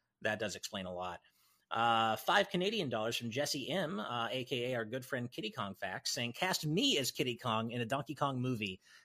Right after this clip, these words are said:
Hashtag Kitty Kong Facts for the D K movie. If not, I'll have to make a fan dub as long as Kitty's in it." You know what, man?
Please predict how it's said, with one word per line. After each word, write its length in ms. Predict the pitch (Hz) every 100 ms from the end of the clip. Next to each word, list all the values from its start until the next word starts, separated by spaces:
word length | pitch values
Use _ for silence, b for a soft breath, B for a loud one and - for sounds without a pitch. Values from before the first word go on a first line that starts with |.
| -
Hashtag 440 | 156 - 160 143
Kitty 200 | - 165
Kong 260 | 170 170 156
Facts 320 | - 139 -
for 260 | - 151 170
the 80 | 143
D 180 | 147
K 160 | 139 135
movie. 400 | 117 107 95 92 b b -
If 200 | 196 170
not, 300 | 139 131 110
I'll 80 |
have 220 | 113 156 -
to 80 |
make 160 | 143 135
a 60 | 131
fan 300 | 127 120 113
dub 240 | 107 98
as 140 | 101
long 240 | 107 110 113
as 80 | -
Kitty's 320 | 123 113 107
in 100 | 101
it." 120 | 82
You 140 | 139 170
know 80 |
what, 240 | 196 202 190
man? 260 | 196 190